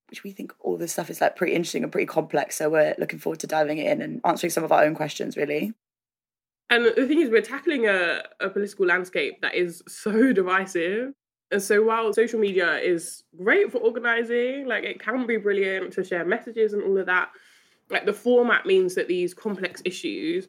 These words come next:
Speaker 2: often have to be ground down. So, like, you're, you're diluting and, and you're getting rid of all of the key messages. And so rather than, like, embracing the complexity of the systems when we find ourselves all caught up in that,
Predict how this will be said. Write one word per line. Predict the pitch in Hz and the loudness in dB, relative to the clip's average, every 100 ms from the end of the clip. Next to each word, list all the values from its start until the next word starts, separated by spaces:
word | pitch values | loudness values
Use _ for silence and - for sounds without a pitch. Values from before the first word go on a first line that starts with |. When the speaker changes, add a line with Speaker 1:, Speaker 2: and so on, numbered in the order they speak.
| - | -8
Speaker 2:
often | 196 196 185 | -6 -2 -2
have | 180 - | -2 -2
to | 180 | 0
be | 175 170 | 2 2
ground | 190 185 180 | 2 2 2
down. | 170 160 160 - | 2 0 -4 -8
So, | 185 - 262 285 240 220 - - | -14 -2 -2 0 -6 -6 -8 -8
like, | - - 226 | -6 -8 -6
you're, | 240 262 226 233 | -2 2 2 0
you're | 233 | -2
diluting | 226 208 262 277 294 254 240 226 | 0 2 0 -2 4 4 6 2
and, | 185 175 175 - | 0 -2 -4 -4
and | 196 | -2
you're | 190 | 0
getting | 185 196 208 | 0 -2 -2
rid | 214 | -2
of | 190 175 - | -2 -6 -4
all | 226 240 | 0 0
of | 240 | 0
the | 202 | -4
key | 196 - 214 202 190 165 | -6 -8 -6 -4 -4 -4
messages. | 175 214 - - - - - - - _ _ _ - | -4 -4 -6 -8 -8 -10 -16 -20 -20 _ _ _ 0
And | 220 | 4
so | 233 196 | 6 6
rather | 240 294 302 | 4 2 2
than, | 240 233 220 | 2 0 2
like, | 196 180 180 _ _ _ - | 0 -2 -6 _ _ _ -4
embracing | 208 196 202 208 220 202 | -2 2 2 4 2 2
the | 185 | 2
complexity | 185 190 190 - 190 185 | -2 -2 -4 -4 -2 2
of | 170 | 2
the | 170 | 0
systems | 185 196 - 175 156 156 160 170 | -4 -4 0 0 0 -2 -10 -4
when | 165 165 156 | -2 0 -2
we | 180 | -4
find | 170 190 180 | -2 0 0
ourselves | 170 - 175 170 170 - - | 0 -2 0 0 -2 -10 -4
all | 208 | -4
caught | 208 254 - | 2 4 4
up | 381 285 | 0 2
in | - | 2
that, | 190 - | 2 -2